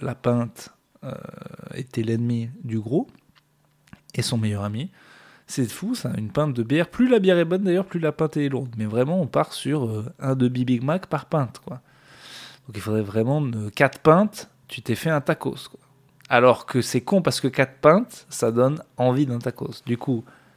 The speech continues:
double tacos. Alors que t'as déjà mangé. Et que quand tu gerbes, tu remanges derrière. Donc, on part vraiment sur huit mille calories. C'est pas étonnant, euh, d'énormément grossir quand on, euh, fait, euh, bref, c'est pas de ça dont je parlais. Donc, deux jokes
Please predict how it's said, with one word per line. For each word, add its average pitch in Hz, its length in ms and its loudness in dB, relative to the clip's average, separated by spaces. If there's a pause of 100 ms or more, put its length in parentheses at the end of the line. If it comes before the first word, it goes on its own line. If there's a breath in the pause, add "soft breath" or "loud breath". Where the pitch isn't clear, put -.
(260 soft breath)
double 143 380 4
tacos. - 480 -8 (640 loud breath)
Alors 117 180 -4
que 113 100 -4
t'as 110 140 -2
déjà 113 260 -2
mangé. 110 300 -4 (760 loud breath)
Et - 140 -14
que - 100 -12
quand 110 160 -8
tu 107 140 -8
gerbes, 123 200 -2
tu - 120 -8
remanges 110 320 -6
derrière. - 240 -8
Donc, 113 160 -2
on 131 60 0
part 185 180 6
vraiment 180 180 8
sur 180 180 2
huit 151 160 2
mille 156 140 -2
calories. 123 320 0
C'est - 140 -6
pas 170 160 6
étonnant, 151 480 0 (840 loud breath)
euh, 107 280 -6
d'énormément 110 520 -4
grossir 110 480 -4
quand - 260 -12
on, - 160 -8 (200)
euh, - 260 -8
fait, - 380 -8
euh, 135 80 -8 (640)
bref, 131 280 -8
c'est - 160 -14
pas 135 100 0
de 127 100 0
ça 147 160 2
dont 170 80 2
je 143 80 -4
parlais. 120 240 2
Donc, 151 200 -2
deux 196 200 4
jokes 160 360 4